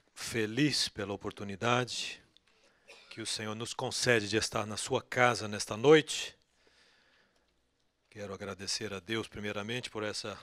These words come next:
oportunidade, ao nosso pastor, pela confiança de podermos estar aqui usando este púlpito para ministrar a palavra do Senhor.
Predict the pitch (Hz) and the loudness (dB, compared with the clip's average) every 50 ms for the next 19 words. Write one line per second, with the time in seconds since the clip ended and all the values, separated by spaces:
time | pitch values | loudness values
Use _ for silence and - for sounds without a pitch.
0 | - _ - 156 170 170 - 156 123 - - 143 135 131 107 101 95 92 90 90 | -18 _ -6 -6 -4 -2 0 -2 -2 -2 -4 -6 -6 -6 -4 -4 -6 -6 -6 -8
1 | - - - - - _ _ _ _ _ _ _ _ _ _ _ _ _ _ _ | -10 -10 -12 -12 -16 _ _ _ _ _ _ _ _ _ _ _ _ _ _ _
2 | _ _ - 107 104 101 104 107 101 - - - 135 120 - - - 147 151 151 | _ _ -16 -14 -12 -8 -8 -8 -8 -8 -8 -8 -8 -8 -8 -2 2 6 6 6
3 | 135 - - - 107 104 101 - - 123 120 - - 117 117 120 127 131 120 - | 4 2 -2 -10 -8 -8 -8 -8 -8 -10 -10 -10 -6 -4 -2 -2 -2 -2 -2 -4
4 | - 131 113 - - _ _ _ _ _ _ _ _ _ _ _ _ _ _ _ | -4 -4 -8 -10 -12 _ _ _ _ _ _ _ _ _ _ _ _ _ _ _
5 | _ - - _ _ _ _ _ _ _ _ _ - 104 95 101 110 113 113 - | _ -20 -20 _ _ _ _ _ _ _ _ _ -20 -14 -10 -8 -6 -6 -6 -8
6 | - - - 120 107 95 104 110 113 113 110 110 104 90 98 98 - - 113 110 | -10 -6 -2 -2 -2 0 2 2 2 2 0 -2 -6 -6 -6 -6 -6 -2 -2 -2
7 | 107 107 104 98 - - 120 117 110 98 85 - 117 117 117 113 104 95 104 104 | -2 -2 -4 -6 -8 -8 -8 -8 -8 -8 -8 -6 -4 -4 -4 -4 -4 -2 -2 -2
8 | 95 - - 113 - - - 127 127 123 - 131 - 123 - 123 113 107 107 113 | -2 -2 -4 -8 -8 -6 -2 -2 -2 -2 -4 -10 -12 -10 -8 -8 -6 -6 -6 -4
9 | 120 113 110 101 - - - 110 113 107 104 101 - 101 90 92 110 120 120 107 | -4 -4 -4 -4 -4 -2 0 0 0 0 0 -4 -6 -8 -4 0 0 0 0 0
10 | 98 98 113 113 - - - 98 98 107 131 139 117 | -2 -6 -6 -6 -4 -4 -6 -6 -2 -2 -2 -2 -2